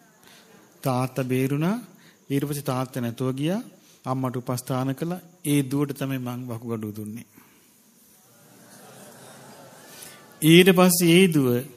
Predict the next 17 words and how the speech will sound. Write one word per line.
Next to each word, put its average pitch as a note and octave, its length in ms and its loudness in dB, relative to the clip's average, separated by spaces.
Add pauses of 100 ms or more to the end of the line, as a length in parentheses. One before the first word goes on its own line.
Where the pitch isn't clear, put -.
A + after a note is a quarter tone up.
(600)
අම්මව D3+ 320 2 (160)
මැරෙනකම් C3+ 560 -4
අම්මට B2 280 -4
උපස්ථාන A2+ 520 -8
කළා. C3 260 -8 (180)
උපස්ථාන A#2+ 580 -6
කළා B2+ 280 -6
තමයි D#3 280 -6
ඒ C3+ 140 -4
දුව B2 160 -6
නැති A#2+ 260 -12
වුණේ. A#2+ 220 -18 (1400)
එතකොට E3 320 4
බලන්න E3+ 240 4
දෙමව්පියන්ට E3+ 600 2
කොච්චර F#3 420 0
ආදරෙන් E3 640 6